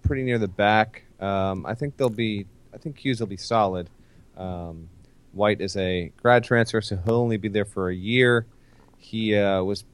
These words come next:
he was solid with Nebraska last year. Again, this was a Nebraska team that didn't amount to too much either. Uh, I think he's a good player. I don't expect him to necessarily be a top forty player in the country, personally.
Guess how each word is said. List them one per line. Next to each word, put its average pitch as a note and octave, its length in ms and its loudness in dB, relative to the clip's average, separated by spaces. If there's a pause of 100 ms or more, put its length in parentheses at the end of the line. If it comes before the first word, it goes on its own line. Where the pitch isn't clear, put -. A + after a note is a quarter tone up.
(140)
he D#3 140 -4
was - 120 -6
solid G#3 500 8
with B2+ 220 4
Nebraska B2 600 6
last G2+ 320 4
year. G2+ 100 4
Again, G2 220 0
this F2+ 160 -4
was F#2 160 -6
a - 20 -8
Nebraska F#2 460 0
team F#2 260 -6
that F2 120 -2 (540)
didn't B2 220 4
amount A2 320 4
to F#2 180 0 (160)
too - 300 -2
much A2 460 0 (120)
either. G2 500 2
Uh, F#2+ 440 4
I - 60 -12
think B2 160 -2
he's G2+ 140 -6
a G2 60 -6 (220)
good B2 200 0
player. A#2 460 6
I F#2+ 100 8
don't A#2 160 6
expect G#2 480 -2
him G2+ 320 -2
to F#2+ 300 -2
necessarily F2 680 -4
be F2+ 400 -4 (400)
a - 60 -8
top - 300 0
forty G2+ 300 0
player F#2 240 0
in E2 60 -2
the D#2+ 60 -8
country, A2 360 -2
personally. B2 640 2